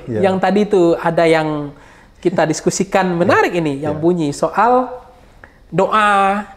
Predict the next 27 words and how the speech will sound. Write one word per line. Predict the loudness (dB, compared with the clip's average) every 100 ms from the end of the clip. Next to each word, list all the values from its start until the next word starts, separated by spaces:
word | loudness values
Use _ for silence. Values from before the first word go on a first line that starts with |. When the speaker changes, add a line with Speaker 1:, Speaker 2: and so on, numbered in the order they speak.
| -16
Speaker 1:
Iya. | -2 0 0 -4 -4
Speaker 2:
yang | -2
disampaikan, | -2 -2 0 0 0 0 0 -2 -6 -12
eh, | -6 2 4
Speaker 1:
Iya, | 4 4
di | 2 2 0 0 0 -2
Rakernas | -6 -6 -4 -2 -4 -4
pan | -2 -2
ya? | -4 -8
Speaker 2:
Rakernas | -4 -2 -2 -2 -2 0
pan, | 0 0 -2 -6 -14 -20 -20 -20
eh, | -8 -4 -2
Speaker 1:
Itu | 0
kok | 2 4
doa | 4 2
kayak | 2 2 2
dimain-mainin | 0 0 -2 -2 -2
aja? | -2 0
Speaker 2:
Nah, | 0 0
itu | 2 4
yang | 4 4
juga | 2 2
sangat | 0 -2 -2
disayangkan. | -4 -4 -4 -6 -8 -10 -10 -12
Speaker 1:
Iya. | -18 -20 -20 -20 -6
Speaker 2:
Doa | -2 0 0
itu | 0